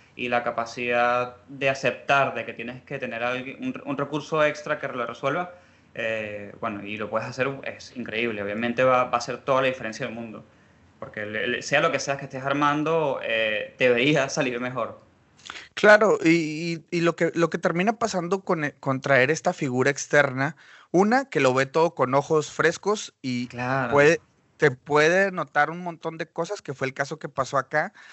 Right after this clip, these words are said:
Speaker 2: Eh, lo trajimos para, para el tema de, ah, de F-, flow, como el,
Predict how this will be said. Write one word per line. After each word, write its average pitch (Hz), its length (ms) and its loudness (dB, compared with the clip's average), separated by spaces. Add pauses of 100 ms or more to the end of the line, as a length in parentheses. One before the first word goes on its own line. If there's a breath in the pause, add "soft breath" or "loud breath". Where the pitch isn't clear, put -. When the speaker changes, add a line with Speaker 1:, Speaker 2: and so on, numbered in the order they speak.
(320 loud breath)
Speaker 2:
Eh, 127 600 0 (140)
lo 143 260 -6
trajimos 147 500 -6
para, 160 580 4
para 131 200 0
el 123 120 -8
tema 143 360 -4
de, 135 560 -4 (440)
ah, 139 600 0
de 131 100 -6
F-, - 400 -10
flow, 156 540 0
como 139 440 2
el, 120 280 -4